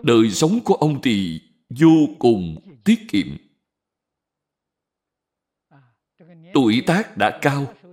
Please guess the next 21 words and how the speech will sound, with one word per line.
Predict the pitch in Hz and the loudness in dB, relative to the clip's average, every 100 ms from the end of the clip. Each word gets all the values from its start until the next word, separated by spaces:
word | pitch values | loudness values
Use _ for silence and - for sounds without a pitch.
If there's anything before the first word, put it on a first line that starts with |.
| _ | _
ông | 170 160 151 - | -2 0 -2 -4
đi | 165 | -4
kiểm | - 113 120 | -4 -6 -4
tra | 165 135 | -4 -2
sức | - 233 | -2 -2
khỏe | - 92 85 156 - | 0 -2 -2 -8 -8
thì | 120 113 98 | -4 -2 -2
biết | 175 233 - | 0 0 0
mình | 123 95 85 | -2 -2 -4
bị | 123 78 82 | -4 -4 -6
suy | - 143 | -2 -2
dinh | 127 135 113 | 0 -4 0
dưỡng. | 113 82 170 - _ _ _ _ _ _ _ _ _ _ _ _ _ _ _ _ _ _ _ _ _ 214 254 | -2 -2 -8 -16 _ _ _ _ _ _ _ _ _ _ _ _ _ _ _ _ _ _ _ _ _ -18 0
Tiền | 139 117 117 107 127 | 2 2 0 -2 -4
đã | 175 | 0
đi | 175 160 | 0 2
về | 127 110 | 0 2
đâu | 151 156 | 2 2
vậy? | 117 104 - - 202 175 _ 233 | 0 -2 -6 -18 -20 -20 _ -4
Thảy | 113 131 | -2 2
đều | 170 120 | 0 2